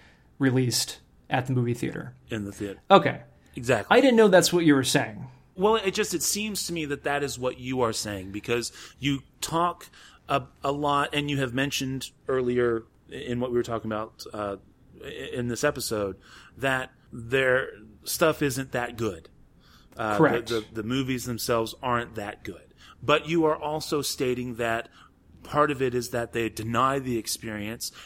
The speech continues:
Speaker 2: And another part of it is, is that the money that they are saving, uh, theoretically saving by not going to it, they're also not even giving to,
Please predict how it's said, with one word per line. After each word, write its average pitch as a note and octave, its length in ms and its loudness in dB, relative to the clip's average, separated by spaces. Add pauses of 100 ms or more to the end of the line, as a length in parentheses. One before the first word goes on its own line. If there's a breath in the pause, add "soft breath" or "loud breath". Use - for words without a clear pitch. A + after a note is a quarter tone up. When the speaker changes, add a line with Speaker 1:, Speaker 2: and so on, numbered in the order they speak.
(120)
Speaker 2:
And C#4 160 2
another B3+ 320 2
part F#3 280 -4
of D3 120 -4
it C3 120 -2
is, B2+ 260 0
is B2+ 120 -8
that C3 240 -4
the C3 60 -2
money D#3 340 0
that C#3+ 200 -2
they C3+ 140 -2
are B2+ 140 0
saving, B2+ 760 -4 (380 soft breath)
uh, B2+ 140 0
theoretically A#2+ 920 4
saving A2 680 -2 (160)
by A2+ 160 2
not A#2+ 400 0
going A2+ 320 -4
to A2+ 180 -4
it, G#2+ 120 -6
they're A#2 240 0
also B2+ 360 -2
not A2+ 280 -2
even G#2+ 240 -4
giving G#2+ 380 -4
to, G2+ 440 -6